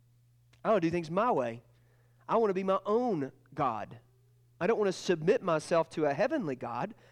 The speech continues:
I want to be my own God." And so we have a sinful nature. And our sinful nature leads us to sin. And we don't just commit one sin as the, as, as people. We commit sins over and over and over. And we rebel against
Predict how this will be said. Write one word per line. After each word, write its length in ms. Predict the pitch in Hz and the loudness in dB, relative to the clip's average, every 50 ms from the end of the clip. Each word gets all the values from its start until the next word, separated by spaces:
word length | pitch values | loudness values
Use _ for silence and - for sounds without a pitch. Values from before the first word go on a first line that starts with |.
| - _ - | -14 _ -2
I 60 | 185 | 0
want 100 | 220 233 | 2 2
to 60 | 220 | 0
be 100 | 202 220 | 0 0
my 160 | 208 208 202 - - | 0 0 0 0 0
own 180 | 185 208 233 208 | -2 -2 -2 -2
God." 300 | 143 131 120 117 117 131 - _ _ _ _ - - - _ _ | -2 -2 -4 -4 -8 -12 -18 _ _ _ _ -20 -20 -20 _ _
And 120 | - 185 185 | -8 -8 -6
so 280 | - - 160 147 156 | -2 0 2 2 2
we 180 | 160 156 190 185 | 0 -2 -4 -2
have 160 | 156 151 147 | -2 -2 -2
a 60 | 156 | -4
sinful 380 | 151 - - 139 139 - 147 143 | -4 -4 -6 -6 -6 -6 -8 -8
nature. 420 | 139 151 156 156 - 120 120 123 120 _ _ _ _ _ _ _ _ _ _ _ _ - | -6 -8 -8 -8 -10 -12 -12 -14 -16 _ _ _ _ _ _ _ _ _ _ _ _ -6
And 100 | 143 147 | -4 -4
our 60 | 143 | -4
sinful 380 | - - 180 170 160 170 165 | -2 -4 -4 -4 -2 -2 -2
nature 420 | 156 147 151 151 - - 156 151 147 | 0 0 -2 -2 -2 -4 -4 -4 -4
leads 240 | 143 151 147 147 131 - | -4 -6 -6 -6 -8 -6
us 200 | - 147 147 - - | -4 -4 -4 -4 -6
to 140 | - 147 | -8 -8
sin. 360 | 139 - - 170 156 135 127 - | -8 -8 -8 -6 -6 -6 -6 -6
And 140 | 135 131 139 | -8 -8 -6
we 100 | 160 196 | -6 -4
don't 180 | 233 233 214 | -4 -4 -4
just 220 | 170 175 196 - - | -4 -8 -8 -8 -8
commit 300 | - 185 170 180 170 - | -8 -6 -6 -6 -8 -6
one 240 | 156 147 147 143 139 | -6 -4 -4 -6 -6
sin 320 | - - 135 123 120 110 | -8 -8 -6 -6 -6 -6
as 200 | 80 131 123 123 | -8 -8 -10 -8
the, 200 | 127 123 120 117 - - - - - | -8 -10 -10 -10 -12 -20 -20 -14 -8
as, 240 | - 131 127 120 - | -6 -6 -6 -6 -8
as 160 | - 135 123 - | -8 -8 -8 -8
people. 400 | - - 127 117 - 120 120 - - | -10 -12 -12 -10 -10 -10 -10 -8 -8
We 220 | 135 156 165 156 - | -10 -10 -10 -10 -12
commit 300 | - 156 139 135 - - | -12 -8 -8 -8 -8 -8
sins 340 | - 151 143 139 139 139 - - | -6 -6 -4 -4 -4 -6 -6 -4
over 400 | - 139 156 156 147 165 156 151 - - - _ - | -2 -2 -2 -2 -2 -4 -6 -6 -8 -14 -20 _ -10
and 140 | 135 135 139 | -8 -8 -6
over 420 | - 143 135 139 131 131 131 131 | -4 -4 -2 -2 -2 -4 -6 -6
and 220 | - - 131 123 | -6 -6 -8 -10
over. 320 | - 123 127 117 113 113 117 | -8 -8 -8 -8 -8 -10 -10
And 180 | 117 113 120 | -10 -12 -8
we 380 | 123 139 151 160 165 170 170 170 - - - _ - | -6 -4 -4 -4 -4 -6 -8 -12 -14 -18 -20 _ -8
rebel 720 | 131 123 120 120 110 139 143 151 147 143 143 139 139 131 - - - - | -8 -8 -6 -6 -4 -2 0 0 0 0 -2 -2 -4 -6 -10 -16 -18 -12
against 720 | - 131 123 120 120 127 120 123 127 123 120 - - - | -10 -10 -8 -8 -8 -8 -6 -6 -8 -8 -10 -14 -18 -20